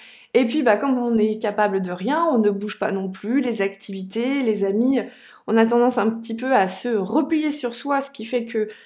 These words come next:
bah, voilà, ça fait, euh, bah, c'est super, euh, difficile à vivre aussi pour les, euh, accompagnants. Donc, euh, c'est vraiment une, une, une période, voilà, où on culpabilise beaucoup vis-à-vis de ses proches. Et enfin,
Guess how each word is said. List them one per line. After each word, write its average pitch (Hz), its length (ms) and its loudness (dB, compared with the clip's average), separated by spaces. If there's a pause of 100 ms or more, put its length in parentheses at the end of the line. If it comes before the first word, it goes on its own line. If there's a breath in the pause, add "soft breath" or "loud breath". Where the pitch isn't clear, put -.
(260 loud breath)
bah, 185 180 -4
voilà, 208 220 4
ça 226 160 -4
fait, 240 320 2
euh, 190 60 0 (840)
bah, 185 120 -2
c'est 208 120 -4
super, 302 540 0
euh, 233 100 2
difficile 262 540 -4
à 233 80 2
vivre 247 240 -4
aussi 226 480 -2
pour 240 300 -2
les, 247 300 4
euh, 202 220 0
accompagnants. 226 680 0 (1000)
Donc, 226 320 2
euh, 214 160 4
c'est 202 160 -2
vraiment 240 240 4
une, 294 140 6
une, 220 400 6
une 220 300 4
période, 240 340 4
voilà, 226 240 6
où 214 60 2
on 196 160 0
culpabilise 269 680 2
beaucoup 262 380 -2
vis-à-vis 214 360 0
de 175 100 -8
ses 185 240 -6
proches. 320 420 0 (540 loud breath)
Et 277 100 4
enfin, 294 480 4